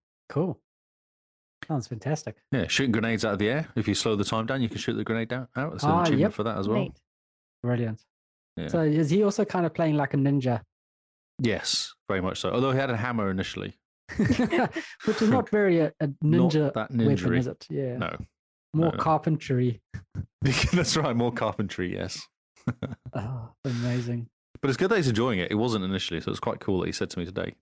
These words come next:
Speaker 2: "I'm
Speaker 1: Oh.
Speaker 2: enjoying this game. I'm getting into it now." So
Speaker 1: That's good. It just, sometimes it just takes something to click, and you go, "Actually,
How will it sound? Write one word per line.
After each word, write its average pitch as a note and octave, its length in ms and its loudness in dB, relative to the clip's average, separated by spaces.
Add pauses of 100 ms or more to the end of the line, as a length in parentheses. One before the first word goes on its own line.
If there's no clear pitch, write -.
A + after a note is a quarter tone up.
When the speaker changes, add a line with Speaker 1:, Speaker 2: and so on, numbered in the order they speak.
(560)
Speaker 2:
"I'm A3 140 0
Speaker 1:
Oh. - 20 0
Speaker 2:
enjoying F2 280 -2
this - 120 -8
game. - 200 -8
I'm F2+ 60 -6
getting - 180 -6
into F2 220 -8
it - 80 -10
now." E2+ 160 -8
So - 180 -8 (400)
Speaker 1:
That's F3 260 -2
good. D3 320 -2 (100)
It C#3 120 -2 (100)
just, F#3 160 -2
sometimes A3+ 360 0
it G3+ 60 -2
just - 180 -2
takes G#3 180 -2
something F3+ 260 2
to D3 100 -4
click, - 420 -4
and C#3+ 160 0
you C3+ 60 2
go, C#3+ 220 0
"Actually, D#3 600 0